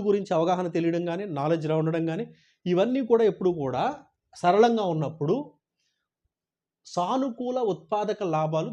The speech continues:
దారితీస్తాయి. సానుకూలంగా, సానుకూలంగా ఉత్పాదక లాభాలు వస్తాయి. సరళంగా ఉంటే ఉత్పాదక లాభాలు వస్తాయి, మరి కరెక్టేగా. దీనికి కారణం ఏంటి? మోయలేని భారపు ఖర్చులను తొలగించడం,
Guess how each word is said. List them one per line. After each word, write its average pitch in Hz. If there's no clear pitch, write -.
దారితీస్తాయి. 131
సానుకూలంగా, 175
సానుకూలంగా 165
ఉత్పాదక 208
లాభాలు 139
వస్తాయి. -
సరళంగా 170
ఉంటే 196
ఉత్పాదక 196
లాభాలు 165
వస్తాయి, 135
మరి 123
కరెక్టేగా. 156
దీనికి 208
కారణం 247
ఏంటి? 190
మోయలేని 254
భారపు 214
ఖర్చులను 175
తొలగించడం, 139